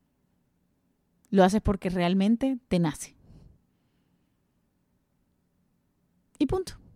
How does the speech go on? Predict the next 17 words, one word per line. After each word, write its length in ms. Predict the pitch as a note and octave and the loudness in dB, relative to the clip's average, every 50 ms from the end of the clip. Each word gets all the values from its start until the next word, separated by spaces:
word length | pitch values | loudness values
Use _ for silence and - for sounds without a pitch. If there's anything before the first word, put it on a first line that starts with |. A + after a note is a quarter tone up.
| - - - - - - - - - - _ _ _ _ _ _ _ _ _ _ _ _ _ _ _ _ _ _ _ - | -20 -20 -20 -20 -20 -20 -20 -20 -20 -20 _ _ _ _ _ _ _ _ _ _ _ _ _ _ _ _ _ _ _ -4
Y 20 | G3 | 2
cuando 220 | - A#3+ A3 G#3 | 4 4 6 6
ya 140 | G#3 G#3 A3 | 6 4 4
tú 80 | B3+ D4 | 2 0
empiezas 300 | C#4 C4 C#4 C4 A#3+ B3 | 0 0 0 -2 -2 -4
a 60 | B3 | -4
trabajar 380 | A#3+ A#3 A3+ G#3+ G3+ A3+ A3+ | -4 -4 -4 -4 -4 -4 -4
en 80 | A#3 A#3 | -4 -4
eso, 340 | A#3+ B3 B3 - D4 D4 C#4+ C#4+ _ _ _ _ _ _ _ _ _ _ _ _ _ _ _ _ _ _ _ _ _ _ _ _ _ _ _ _ _ _ _ _ _ _ _ _ _ _ _ _ _ _ _ _ _ _ _ _ _ _ _ _ _ _ _ _ _ _ _ _ _ _ _ _ _ _ _ _ _ _ _ _ _ _ _ _ _ _ _ _ _ _ _ _ _ _ _ _ _ _ _ _ _ | -4 -6 -6 -8 -10 -10 -10 -12 _ _ _ _ _ _ _ _ _ _ _ _ _ _ _ _ _ _ _ _ _ _ _ _ _ _ _ _ _ _ _ _ _ _ _ _ _ _ _ _ _ _ _ _ _ _ _ _ _ _ _ _ _ _ _ _ _ _ _ _ _ _ _ _ _ _ _ _ _ _ _ _ _ _ _ _ _ _ _ _ _ _ _ _ _ _ _ _ _ _ _ _ _
tu 120 | - C4+ A#3+ | -6 -6 -2
cerebro 580 | - C#4 A#3+ B3+ B3+ C#4 C#4+ D4 D4 - - _ | 0 2 4 4 4 4 4 2 0 -2 -4 _
automáticamente 800 | - A3 A3 - A#3 G#3+ G#3 G#3+ G#3 B3 A#3+ B3 A#3 A#3 A3 A#3+ | -2 -2 0 0 0 -2 -2 -2 -4 -4 -2 0 0 0 0 -2
se 100 | A3+ - | 0 2
vuelve 260 | A3+ G#3 G3+ G3+ G#3 G3+ | 2 4 4 4 2 0
tu 120 | - G#3+ | 2 0
mejor 280 | A3 F3 D#3+ G3 F3+ F3+ | 0 2 2 0 -2 -2
aliado. 380 | F3 F3+ - - - - E3+ | -4 -6 -10 -12 -14 -16 -20